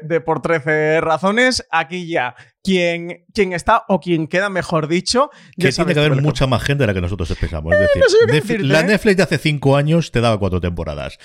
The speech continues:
Speaker 2: La Netflix de a día de hoy, si te está dando una cuarta temporada, es que realmente hay gente clave, ¿eh?
Speaker 1: Eh,
Speaker 2: Entre la crítica, pa, pa criticarla. Pero, mm,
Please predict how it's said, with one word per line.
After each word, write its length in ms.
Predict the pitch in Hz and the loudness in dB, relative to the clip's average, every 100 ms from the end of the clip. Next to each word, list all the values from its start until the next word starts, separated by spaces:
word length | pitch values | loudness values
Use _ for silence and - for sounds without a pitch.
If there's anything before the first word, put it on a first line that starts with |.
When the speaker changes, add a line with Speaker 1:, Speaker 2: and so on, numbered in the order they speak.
| - - | -20 -12
Speaker 2:
La 240 | 113 139 | -2 0
Netflix 360 | 175 208 - 143 | 2 2 2 2
de 60 | 120 | 4
a 60 | |
día 140 | 104 98 | 4 4
de 100 | 98 | 4
hoy, 260 | 123 - | 2 0
si 260 | - - 117 | -6 -2 -2
te 80 | - | 0
está 140 | - | 0
dando 180 | 131 117 | 0 0
una 80 | 104 | 0
cuarta 200 | 104 98 | 0 0
temporada, 520 | 95 95 104 120 - | 0 0 2 2 0
es 120 | 113 | -6
que 160 | - 101 | -4 -4
realmente 400 | 92 95 92 82 | -2 0 -2 -4
hay 60 | - | -10
gente 180 | - | -14
clave, 380 | - - - 107 | -18 -20 -14 -12
¿eh? 60 | 175 | -4
Speaker 1:
Eh, 1300 | 359 381 339 339 320 320 320 311 302 294 302 294 277 | -2 0 0 -2 -2 -2 -2 0 0 0 0 0 -2
Speaker 2:
Entre 160 | 131 | 0
la 120 | 147 - | 0 0
crítica, 520 | 190 202 202 220 - | 2 2 2 0 0
pa, 320 | 104 104 - | -2 -2 -2
pa 180 | 101 98 | 0 0
criticarla. 640 | 98 90 98 82 78 - _ | 0 0 -2 -2 -8 -14 _
Pero, 260 | - 104 101 | -2 0 -2
mm, 360 | 101 104 104 | -4 -4 -4